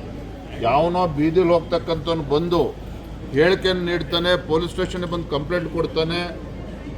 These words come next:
ಈ ಹೇಳಿಕೆಗಳು ಮಾಧ್ಯಮದಲ್ಲಿ ಬರ್ತದೆ ಅನ್ನುವುದನ್ನು ಆಧಾರವಾಗಿ ಇಟ್ಕೊಂಡು ಈ ರಾಜ್ಯದ ಮುಖ್ಯಮಂತ್ರಿಗಳು ಸಿದ್ದರಾಮಯ್ಯನವರು ಧರ್ಮಸ್ಥಳ ಮಂಜುನಾಥೇಶ್ವರನಿಗೆ ಏನು ಕೋಟ್ಯಾಂತರ ಭಕ್ತರಿದ್ದಾರೆ,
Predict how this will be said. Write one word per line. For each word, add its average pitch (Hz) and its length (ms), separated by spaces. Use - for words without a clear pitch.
ಈ 156 40
ಹೇಳಿಕೆಗಳು 175 580
ಮಾಧ್ಯಮದಲ್ಲಿ 160 600
ಬರ್ತದೆ 165 420
ಅನ್ನುವುದನ್ನು 170 520
ಆಧಾರವಾಗಿ 208 460
ಇಟ್ಕೊಂಡು 151 500
ಈ 143 60
ರಾಜ್ಯದ 165 400
ಮುಖ್ಯಮಂತ್ರಿಗಳು 180 680
ಸಿದ್ದರಾಮಯ್ಯನವರು 165 800
ಧರ್ಮಸ್ಥಳ 180 680
ಮಂಜುನಾಥೇಶ್ವರನಿಗೆ 175 1400
ಏನು 175 120
ಕೋಟ್ಯಾಂತರ 180 840
ಭಕ್ತರಿದ್ದಾರೆ, 160 840